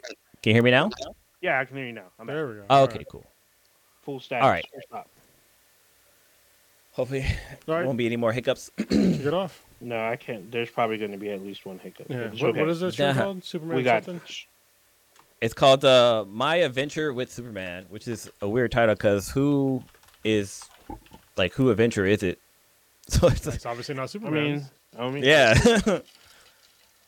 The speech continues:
Speaker 1: But he's, like, the main person. Uh, that's, I guess he's not the main 'cause we get, uh,
Speaker 2: He is
Speaker 1: we
Speaker 2: the
Speaker 1: get
Speaker 2: main.
Speaker 1: Lois and Jimmy. They're kind of, I think Clark and Jimmy are, like, roommates.
Speaker 2: Mm-hmm.
Speaker 1: That's the impression I got. And then,
Speaker 2: They're
Speaker 1: like,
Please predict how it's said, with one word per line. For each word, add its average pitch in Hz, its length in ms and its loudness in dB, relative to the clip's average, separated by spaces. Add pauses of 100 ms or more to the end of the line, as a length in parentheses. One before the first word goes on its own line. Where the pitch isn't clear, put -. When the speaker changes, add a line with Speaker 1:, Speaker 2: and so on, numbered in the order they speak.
(160)
Speaker 1:
But 107 100 -8
he's, 104 140 -6
like, 113 180 0
the 92 300 -4
main 107 180 -6
person. 110 400 -6
Uh, 180 140 2
that's, 202 120 -2
I 247 60 0
guess 233 160 0
he's 208 100 -10
not 156 120 4
the 113 80 -8
main 117 160 0
'cause 120 160 -4
we 123 160 -6
get, 127 260 0
uh, 107 400 2 (160)
Speaker 2:
He - 120 -12
is 302 80 -6
Speaker 1:
we - 40 -6
Speaker 2:
the 131 60 -4
Speaker 1:
get 127 100 4
Speaker 2:
main. 107 140 -4
Speaker 1:
Lois 113 580 -2 (140)
and 101 800 -4
Jimmy. 92 560 -6 (180)
They're 98 220 -4
kind 104 200 -2
of, 92 240 -2 (140)
I 110 80 -2
think 165 200 -2 (580)
Clark 165 360 4
and 127 300 0
Jimmy 147 240 -4
are, 135 60 2
like, 104 200 0
roommates. 160 680 -6 (360)
Speaker 2:
Mm-hmm. 127 280 -8
Speaker 1:
That's - 140 -10
the 156 40 -2
impression 143 340 -2
I 95 100 -2
got. 131 400 2 (100)
And 110 180 -8
then, 110 160 0
Speaker 2:
They're 147 100 2
Speaker 1:
like, 101 260 -2